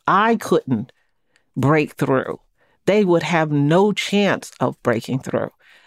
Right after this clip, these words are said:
I had heard from people on a whole, whole range of behaviors, including very early on an incest survivor who said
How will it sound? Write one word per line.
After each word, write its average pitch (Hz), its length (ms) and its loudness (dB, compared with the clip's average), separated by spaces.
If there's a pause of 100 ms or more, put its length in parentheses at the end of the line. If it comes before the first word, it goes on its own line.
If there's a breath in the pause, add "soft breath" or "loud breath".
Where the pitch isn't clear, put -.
I - 80 0
had 196 100 0
heard 247 320 0
from 165 160 0
people 151 580 -4 (360)
on 185 120 2
a 147 140 -2
whole, 175 220 0
whole 240 240 4
range 202 380 2
of 156 80 0
behaviors, 135 500 -2
including 160 720 2
very 165 240 2
early 156 300 2
on 135 200 0
an 117 200 -2
incest 190 440 2
survivor 131 600 -4 (520 soft breath)
who 180 200 2
said 151 480 0